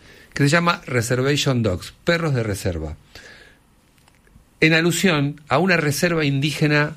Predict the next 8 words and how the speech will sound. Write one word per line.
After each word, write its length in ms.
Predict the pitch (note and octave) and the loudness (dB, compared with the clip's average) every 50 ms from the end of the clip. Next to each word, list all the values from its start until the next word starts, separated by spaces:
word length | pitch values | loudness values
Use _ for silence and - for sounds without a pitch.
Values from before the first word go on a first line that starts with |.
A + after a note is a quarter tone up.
| - - - | -12 -16 -14
de 420 | - F#3 B2 A2 A2 A#2 A#2+ - - | -10 -8 -4 -2 0 2 2 2 0
Oklahoma, 760 | B2 A#2 - A#2+ A#2 - - - D#3 C3 A2 G#2+ A2 A#2+ B2 - - | -2 -2 0 0 0 0 0 0 0 0 2 0 0 0 -2 -6 -6
en 100 | - G#2 | -4 -4
Estados 360 | F2+ - - C3+ B2+ A#2+ - - | -4 -2 0 0 0 0 0 2
Unidos, 460 | B2+ C3 B2 A#2 A2+ B2 B2+ - - - - _ _ - - - _ _ _ - - - - - | 4 4 4 4 2 0 -4 -6 -10 -16 -20 _ _ -20 -20 -20 _ _ _ -20 -20 -20 -8 -2
habitada 440 | G#2+ A#2 B2+ B2+ B2+ C#3+ D3 C#3+ D3 | 0 2 4 4 4 2 2 0 0
por 160 | C3+ B2 G#2+ | 0 0 2
los, 260 | G#2 G#2 G#2 - - | 2 0 0 -2 -6